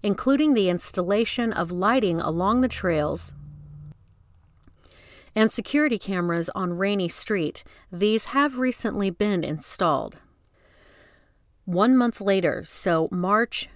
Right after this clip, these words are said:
fifth, twenty twenty-three, Clifton Axtell was pulled out of the lake. He was in his forties, married man with children. He disappeared February twenty-fifth around Stubbs, which is like a barbecue place, but there's alcohol served.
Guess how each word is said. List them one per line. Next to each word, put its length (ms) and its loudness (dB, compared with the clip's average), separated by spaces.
fifth, 540 -2
twenty 340 -2
twenty-three, 760 -4
Clifton 460 2
Axtell 600 -2
was 220 -2
pulled 380 0
out 180 0
of 140 -6
the 100 0
lake. 400 -2
He 180 -12
was 240 -4
in 160 -2
his 300 0
forties, 560 -2
married 480 0
man 440 0
with 340 -4
children. 560 -2
He 140 0
disappeared 720 2
February 500 0
twenty-fifth 720 0
around 380 0
Stubbs, 680 2
which 220 -4
is 180 -6
like 160 -2
a 60 0
barbecue 500 0
place, 360 0
but 160 -8
there's 220 -4
alcohol 480 -2
served. 480 -4